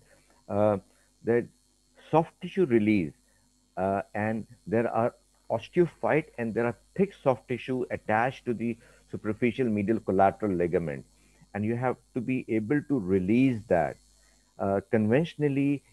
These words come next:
it had been said to go more distally, but that is going to create more instability. So in these various knees,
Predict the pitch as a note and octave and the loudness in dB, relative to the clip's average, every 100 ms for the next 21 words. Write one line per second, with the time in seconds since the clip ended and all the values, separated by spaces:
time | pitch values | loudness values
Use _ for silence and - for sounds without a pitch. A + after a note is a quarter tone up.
0 | - F#2+ A2 G2 A2 G#2 - B2+ - A2+ | -6 -2 0 0 -2 0 2 2 2 0
1 | F2+ A#2 A2 A2+ A2 D2+ C#3+ - C3 G#2+ | 6 6 8 6 6 4 -2 0 0 2
2 | A#2 G#2+ F#2+ - G2+ G#2+ B2 G2+ A#2 A#2 | 4 2 0 0 0 0 -2 -2 -2 -2
3 | A#2 - G#2 A2+ G2+ G2+ G#2+ A#2+ A#2+ A2 | -6 -4 2 2 4 2 4 4 0 -2
4 | - F#2+ F2 D#2+ E2+ D#2 _ _ _ _ | 0 0 0 -2 -4 -4 _ _ _ _
5 | _ A#2+ G#2 G#2+ G#2+ C#3 A2 A2 A2+ A#2+ | _ 0 0 0 0 0 2 4 4 2
6 | - A2 A2+ A#2 | 0 -2 0 -2